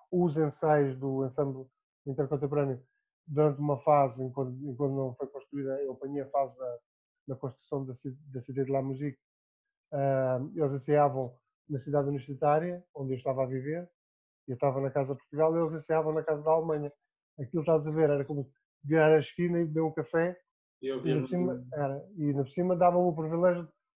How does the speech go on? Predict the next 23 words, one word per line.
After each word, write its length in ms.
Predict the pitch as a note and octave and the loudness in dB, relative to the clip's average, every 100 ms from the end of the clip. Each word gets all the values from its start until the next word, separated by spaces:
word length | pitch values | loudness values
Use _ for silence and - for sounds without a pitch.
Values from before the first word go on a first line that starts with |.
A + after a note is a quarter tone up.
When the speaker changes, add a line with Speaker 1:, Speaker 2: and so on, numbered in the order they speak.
| _ | _
Speaker 1:
estar 180 | - E3 | 0 0
com 120 | E3+ | 2
as 100 | D3+ | -2
partituras 580 | - D3+ D3+ C#3+ D#3 C#3+ | -2 -4 -4 -2 0 0
na 100 | C#3+ | -2
mão 560 | C#3+ E3 F3+ F3+ E3 C#3+ | 0 2 4 4 0 -4
e 20 | |
não 140 | C#3+ | -6
sei 140 | B2 B2+ | -10 -14
o 20 | |
quê, 260 | D3+ E3+ - _ _ _ _ - | -12 -12 -14 _ _ _ _ -4
a 80 | C#3+ | -4
assistir 300 | B2 - D#3+ | -2 0 0
àquilo 280 | D#3 E3 D3+ | 0 -2 -4
tudo, 280 | F3+ F3+ - | -4 -6 -8
pá, 160 | E3 - | -8 -6
pronto, 300 | - C#3 B2+ | -6 -8 -6
e, 280 | C3+ B2+ B2 _ _ _ _ _ _ _ D3+ | -6 -6 -10 _ _ _ _ _ _ _ -4
e 1000 | C#3+ C#3+ C#3+ C#3 C#3 C3+ C3 C3 C#3+ - _ _ _ _ _ _ _ _ _ _ _ _ | 0 2 2 0 0 -2 -2 -4 -8 -12 _ _ _ _ _ _ _ _ _ _ _ _
a 80 | E3+ | -4
partir 340 | C3+ D#3+ D#3+ D#3 | 0 0 2 2
daí, 560 | D#3+ E3+ E3 E3 F3 - | 4 4 4 0 -4 0
eu, 240 | E3 E3+ | 2 2